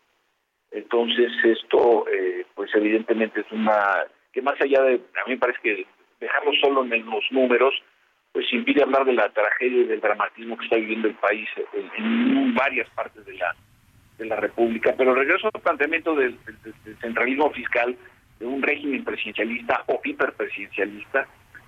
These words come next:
en donde pues se concentran todos los recursos políticos y fiscales, y evidentemente las autoridades locales del partido que sea,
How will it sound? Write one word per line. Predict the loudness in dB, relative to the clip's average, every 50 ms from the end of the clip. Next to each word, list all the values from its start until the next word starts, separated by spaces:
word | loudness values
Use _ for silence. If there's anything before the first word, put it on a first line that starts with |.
| _ _ _
en | -10 -4
donde | 0 0 2 2 2
pues | 0 0 0
se | 0 0
concentran | 0 0 0 0 0 0 0 -2 -4 -2 0
todos | 2 4 4 4 4
los | 2 0
recursos | -2 -2 -4 -4 -4 -4 -4 -4 -2
políticos | -2 -2 -2 -2 -4 -2 -2 0 0 -2
y | -4
fiscales, | -6 -6 -4 -2 -2 -2 -2 -4 -4 -4
y | -4
evidentemente | -4 -2 -2 -4 -4 -4 -6 -8 -8 -8 -8 -6 -4
las | -2 -2 -2 -2
autoridades | -2 -4 -2 0 0 2 2 2
locales | 2 2 2 0 -2 -4 -8 -10 -14 _ _ _ _ -6
del | -6 -4
partido | -2 -2 -2 -2 -2 -2 -2 -2 -2
que | -2 -4 -2
sea, | 0 0 0 0 -2